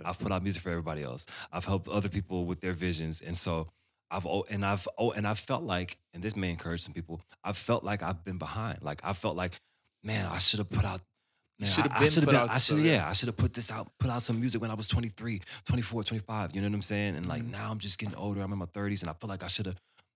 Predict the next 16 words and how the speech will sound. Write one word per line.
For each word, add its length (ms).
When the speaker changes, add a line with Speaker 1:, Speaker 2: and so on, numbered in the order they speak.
Speaker 1:
you 80
know, 220
but 220
God's 320
like, 160
"No, 360
actually, 400
right 240
now, 440
like, 220
go." 360
Speaker 2:
Bro, 280
Speaker 1:
Yeah. 60
Speaker 2:
so, 420
um, 440
kinda, 460